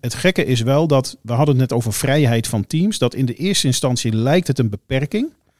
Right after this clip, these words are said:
Maar teams die daar een tijd mee gewerkt hebben, die voelen het weer als vrijheid. Want die zeggen, "Ja, weet je, dat platform doet het eigenlijk altijd. Ik kan lekker met mijn P O over business functionaliteit praten en ik weet hoe ik die applicaties moet uitrollen. En ik weet wel dat als ik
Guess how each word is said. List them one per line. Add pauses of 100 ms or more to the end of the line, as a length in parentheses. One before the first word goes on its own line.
(320)
Maar
teams
die
daar
een
tijd
mee
gewerkt
hebben,
die
voelen
het
weer
als
vrijheid.
Want
die
zeggen,
"Ja,
weet
je,
dat
platform
doet
het
eigenlijk
altijd. (640)
Ik
kan (380)
lekker
met
mijn
P
O
over
business
functionaliteit
praten
en
ik
weet
hoe
ik
die
applicaties
moet
uitrollen. (360)
En
ik
weet
wel
dat
als
ik